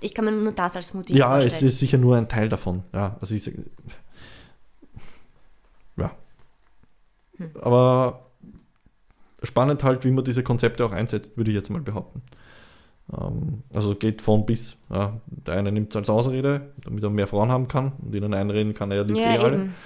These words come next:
Speaker 2: Andere,
Speaker 1: Eben.
Speaker 2: bei anderen ist es wirklich so. Also ich glaub schon, dass es auch, also was heißt glauben, ich weiß es,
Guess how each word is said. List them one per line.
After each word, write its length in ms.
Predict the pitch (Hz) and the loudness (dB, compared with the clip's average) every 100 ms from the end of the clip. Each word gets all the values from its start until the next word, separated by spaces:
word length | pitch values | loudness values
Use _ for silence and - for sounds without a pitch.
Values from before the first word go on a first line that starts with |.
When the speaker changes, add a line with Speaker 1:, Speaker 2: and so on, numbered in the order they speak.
| - - - | -20 -20 -6
Speaker 2:
Andere, 720 | - 107 110 117 113 117 - - | 2 4 6 6 6 4 2 -16
Speaker 1:
Eben. 220 | - 131 | -18 -4
Speaker 2:
bei 100 | 120 | 2
anderen 280 | 110 117 117 | 4 4 4
ist 100 | 113 | 2
es 140 | 110 110 | 0 0
wirklich 280 | 127 147 - | 0 0 2
so. 380 | 156 165 - - _ _ _ _ _ _ - | 4 4 -2 -20 _ _ _ _ _ _ -4
Also 160 | 107 | 2
ich 100 | 117 | 2
glaub 140 | - 104 | 4 4
schon, 160 | 123 120 | 6 6
dass 120 | 110 | 4
es 120 | 110 | 4
auch, 320 | 104 101 - - - - - - - - - _ _ - | 2 0 -8 -16 -16 -18 -18 -20 -20 -20 -20 _ _ -14
also 180 | 104 | -4
was 120 | 101 104 | -2 -2
heißt 420 | 101 - - - | -4 -6 -20 -4
glauben, 320 | 98 110 95 - | 2 2 0 -6
ich 120 | 87 | 0
weiß 220 | 98 123 | 4 4
es, 320 | 147 143 - | 2 0 -12